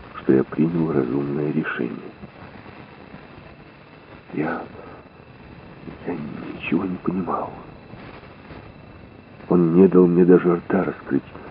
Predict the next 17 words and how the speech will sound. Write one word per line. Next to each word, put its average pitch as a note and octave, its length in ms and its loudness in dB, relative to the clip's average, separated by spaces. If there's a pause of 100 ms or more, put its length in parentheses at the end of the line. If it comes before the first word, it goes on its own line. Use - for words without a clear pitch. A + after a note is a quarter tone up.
(400)
вывалив C#3 420 6 (140)
кучу - 400 0
подробностей - 880 0 (300)
обо D3+ 200 -6
мне, D#3+ 360 -2 (680)
об C#2 180 -2
Ирине, E2 460 0 (640)
о - 60 -8
тебе, - 400 -4 (1000)
о - 100 -2
моей C#2 240 0
работе, - 480 -2 (880)
о - 80 -4 (100)
связи C2 300 0
между C2+ 400 -8 (220)
мной A#1+ 240 -6 (1200)
и - 40 -2